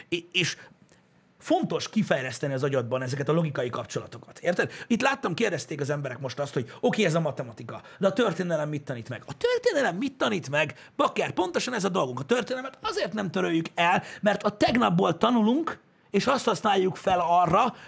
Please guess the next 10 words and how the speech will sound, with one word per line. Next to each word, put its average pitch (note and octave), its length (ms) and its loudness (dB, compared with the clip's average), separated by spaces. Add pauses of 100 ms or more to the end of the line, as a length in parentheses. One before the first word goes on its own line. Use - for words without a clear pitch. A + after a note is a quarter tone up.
(120)
hogy G#3 160 4
holnap G#3 500 4
ne G#3 120 4
csináljuk F3 440 2
meg F#3 120 4
ugyanazt D#3+ 400 2
a D#3+ 40 0
szart. - 400 -2 (200)
A D#3+ 80 -4
történelemből E4+ 680 -2